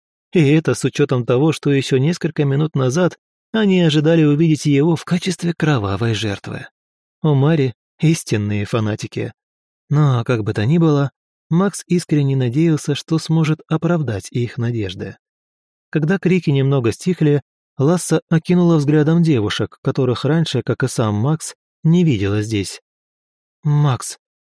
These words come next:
это твои наложницы? Какую роль в храме ты выделишь им?» «Трахать поди будешь?»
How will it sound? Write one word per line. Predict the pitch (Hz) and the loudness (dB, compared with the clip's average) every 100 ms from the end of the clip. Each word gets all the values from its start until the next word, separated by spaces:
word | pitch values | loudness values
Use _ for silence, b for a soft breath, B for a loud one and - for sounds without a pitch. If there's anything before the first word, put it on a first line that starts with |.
| _ _ | _ _
это | 151 156 147 | -4 -2 -4
твои | - 139 147 147 | -2 0 2 4
наложницы? | 143 143 196 175 120 - 107 104 _ _ _ _ _ _ | 4 2 2 2 0 -2 -4 -4 _ _ _ _ _ _
Какую | - 156 196 202 220 | -4 -2 0 0 2
роль | 214 123 | 2 2
в | - | 0
храме | 139 180 170 127 - | 0 2 2 0 -2
ты | 160 143 | 0 2
выделишь | 165 160 165 165 - | 4 4 2 0 -2
им?» | 185 117 101 _ _ _ _ _ - | 0 0 -4 _ _ _ _ _ -2
«Трахать | 180 170 165 220 - - | 2 4 2 0 -4 -2
поди | 226 196 220 | 0 2 0
будешь?» | 202 220 220 - | 0 0 0 -4